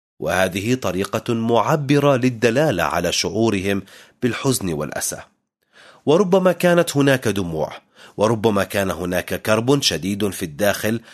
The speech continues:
عندما سمعوه يقول: "إن واحدا من الآكلين معي على هذه المائدة سيسلمني". فقد حزنوا جداً.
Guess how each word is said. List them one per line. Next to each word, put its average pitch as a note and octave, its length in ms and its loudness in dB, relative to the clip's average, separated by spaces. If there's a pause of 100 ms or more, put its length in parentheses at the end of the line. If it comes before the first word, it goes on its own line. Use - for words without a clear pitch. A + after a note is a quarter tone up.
(140)
عندما G#2 500 -2
سمعوه F#2 640 -2
يقول: A#2+ 500 0 (340)
"إن A#2+ 180 2
واحدا D3 560 0
من C#3 260 0
الآكلين A#2 760 0
معي G#2 320 0
على E2 260 -4
هذه F3 460 0
المائدة D#3 680 0 (260)
سيسلمني". A2 1120 0 (840)
فقد F2+ 280 -4
حزنوا E2+ 480 -4
جداً. F#2 460 -6